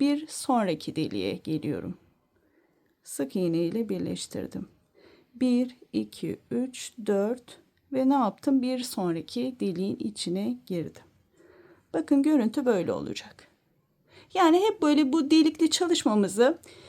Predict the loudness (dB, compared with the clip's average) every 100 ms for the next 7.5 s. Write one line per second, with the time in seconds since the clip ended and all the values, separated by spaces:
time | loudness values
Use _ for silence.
0 | -20 -12 2 6 6 4 4 6 4 2
1 | 0 0 2 4 6 6 4 4 4 4
2 | 4 6 6 2 -2 -2 0 2 0 -2
3 | -20 -20 2 6 6 6 4 4 4 6
4 | 6 4 2 0 0 0 -2 -4 -2 0
5 | -2 -2 0 6 6 6 0 -2 -4 -4
6 | -2 0 2 2 2 0 2 4 4 0
7 | 0 0 2 0